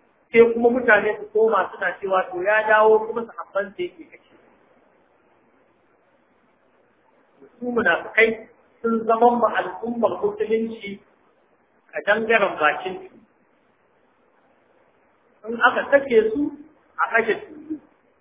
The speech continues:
Wajen dukan su za a buge tulu, tulu ya fashe. Abin da ke cikin tulu na ruwa ko na ma menene shi ya zube. Sannan kuma idan aka kyale su za su ce su ɓata ruwan cikin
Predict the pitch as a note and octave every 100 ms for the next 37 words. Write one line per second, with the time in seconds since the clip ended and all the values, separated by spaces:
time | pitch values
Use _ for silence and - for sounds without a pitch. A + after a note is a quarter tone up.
0 | _ G#3 A3 A#3+ A#3 B3 C#4+ - A3+ F#3+
1 | F#3 A3 G#3+ F3+ - - G#3+ - F4+ D#4+
2 | F4+ F#4 - E4 G#4 F#4+ - - C5+ -
3 | _ _ _ _ _ _ _ _ _ _
4 | _ _ - A#3+ B3 G#3+ F#3+ - - A#3+
5 | A#3+ G3+ A3 A3+ A3+ A3+ A#3+ B3 - -
6 | A#3+ A#3+ B3 B3 A3+ A3 B3+ B3 A3 -
7 | A#3 A3 C4+ - - _ _ _ _ _
8 | _ _ _ _ _ _ _ _ A3 A3
9 | G#3+ G#3+ A3+ A#3 G3 G#3+ - A3+ G3+ G#3
10 | G#3+ G#3+ F3 F#3+ G3+ G3+ - G3+ F#3+ F3+
11 | - - F3+ F3 E3 E3+ E3+ - - -